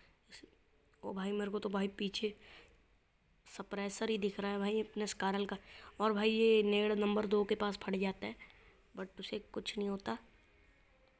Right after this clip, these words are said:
तो भाई, हम यहाँ पे पहले रुक जाते हैं। भाई, यहाँ पे भी नहीं कुछ होता हमारे साथ।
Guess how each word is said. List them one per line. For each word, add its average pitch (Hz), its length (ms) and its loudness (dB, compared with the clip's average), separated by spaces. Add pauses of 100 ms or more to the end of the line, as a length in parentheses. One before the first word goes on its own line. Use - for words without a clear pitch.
तो 208 80 -8
भाई, 202 220 -2
हम 214 200 -2
यहाँ 202 200 0
पे 208 360 0
पहले 202 260 -2
रुक 196 180 -4
जाते 202 300 -6
हैं। 214 100 -10 (560)
भाई, 208 120 -2
यहाँ 214 200 2
पे 202 140 -2
भी 202 100 0
नहीं 214 120 2
कुछ 196 220 -6
होता 196 180 -2
हमारे 196 300 2
साथ। 202 160 -6